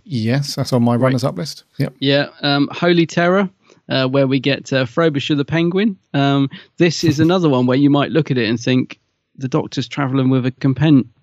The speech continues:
Speaker 2: uh, with a penguin as a companion. What's, what's that about?"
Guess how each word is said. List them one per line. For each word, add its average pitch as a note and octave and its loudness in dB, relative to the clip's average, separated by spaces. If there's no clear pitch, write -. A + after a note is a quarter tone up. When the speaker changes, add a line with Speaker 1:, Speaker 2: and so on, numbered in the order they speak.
Speaker 2:
uh, C3+ 2
with C#3 4
a C3+ 2
penguin C3 2
as B2 -4
a B2+ -4
companion. B2+ -2
What's, - -6
what's C#3 -4
that D3+ 0
about?" A2+ -2